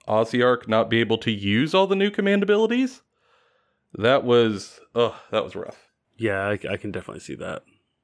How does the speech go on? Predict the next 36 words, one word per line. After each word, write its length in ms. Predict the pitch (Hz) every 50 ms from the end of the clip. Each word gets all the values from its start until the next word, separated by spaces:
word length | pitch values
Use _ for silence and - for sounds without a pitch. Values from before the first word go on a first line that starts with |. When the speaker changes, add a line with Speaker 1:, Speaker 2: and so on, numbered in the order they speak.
| _ _ _
Speaker 1:
So, 540 | _ - 123 117 113 113 113 110 101 - - _ _ _ _ _ _ _ _ _ _ _ _ _ _ -
we 140 | - 120 143
got 220 | 151 170 165 160 156
done 120 | 143 135
with 120 | 127 123
the 60 | - 113
game. 420 | 110 113 110 107 107 107 107 104
It 60 | - 120
was 160 | 107 104 107
really 180 | 110 104 101
late. 400 | 95 92 95 95 92 98 92 - _ _ _ _ _ -
Uh, 280 | 101 104 104 101 101 101
we 120 | 120 120
obviously 420 | 113 110 107 107 101 - 113 107
ended 160 | 104 101 98 107
up 240 | 104 - - _ _ _ _ _ _ _ _
having 500 | 110 - - 123 120 117 - 113 104 101 _
to 420 | - 117 110 104 101 98 95 92 - -
decide 400 | 90 - - 127 113 107 104 101
victory 540 | 107 107 104 - - 104 104 104 101 101
a 40 | 101
little 180 | 101 104 101 95
fast, 520 | - - 98 101 101 98 95 - - - _ _
but, 240 | - 98 - - - _ _ _ _ _ _ _ _ _ _ _ _ _ _ _
I 40 | -
mean, 140 | - - - -
we 100 | 107 -
got 260 | - 190 165 135 -
through 180 | - 123 120 120
all 120 | 123 120
five 320 | - - 110 104 104 - -
turns. 580 | - 101 85 73 - - - - - - - _ _ _ _ _ _ _ _ _ _ _ _
It 140 | 117 131 -
was, 340 | 117 120 107 98 - - - - _ _ -
whew, 280 | 339 381 349 - - - _ _ _ _ _ _ _ _ _ _ _ _ _ _ _ _ _
something. 440 | _ - - 104 92 - - - -